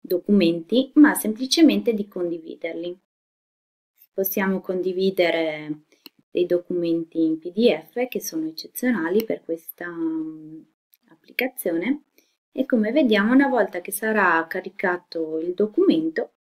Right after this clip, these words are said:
possiamo pubblicarlo. La pubblicazione è molto veloce, dipende dalla velocità della rete internet,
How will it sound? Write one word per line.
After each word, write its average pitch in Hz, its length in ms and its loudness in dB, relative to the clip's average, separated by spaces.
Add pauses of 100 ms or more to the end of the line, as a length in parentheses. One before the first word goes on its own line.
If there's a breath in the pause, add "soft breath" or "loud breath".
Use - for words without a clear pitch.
(760)
possiamo 196 720 -2 (100)
pubblicarlo. 202 800 -6 (1500)
La 214 160 0
pubblicazione 196 760 -4
è 170 40 -4
molto 165 800 -10 (380)
veloce, 208 600 2
dipende 160 720 -6 (160)
dalla 165 300 -14
velocità 175 760 -6
della 160 300 -6
rete 160 800 -12 (380)
internet, 226 640 0